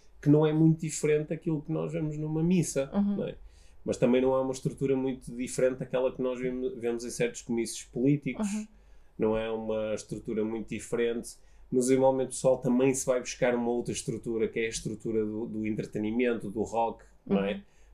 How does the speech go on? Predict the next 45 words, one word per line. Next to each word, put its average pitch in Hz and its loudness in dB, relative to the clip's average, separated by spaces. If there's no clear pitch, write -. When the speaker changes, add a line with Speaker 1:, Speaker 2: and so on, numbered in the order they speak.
Speaker 1:
Porque 104 0
o, 104 -4
o, 98 -4
do, 95 -8
do 95 -8
rock, 123 4
do 101 -6
concerto, 113 -2
porque 110 -6
é, 117 -2
essa 117 0
estrutura 117 -2
também 123 -2
interessa 117 -4
ao 113 -2
desenvolvimento 113 -4
pessoal. 107 2
Ah, 160 2
é 143 4
porque - 0
é 123 4
fun, 135 2
não 123 -2
sei 113 -4
o - -14
quê. 98 -4
Sim, 135 0
é 120 2
fun, 127 0
mas 113 2
a, 127 4
a 131 -2
estrutura 117 2
do 104 -6
concerto 107 -2
não 123 0
é 127 -2
igual 127 0
a, - -4
à 120 -2
estrutura 127 0
da, 123 2
da 127 0
discoteca. 123 -2
Speaker 2:
Uhum. 190 -6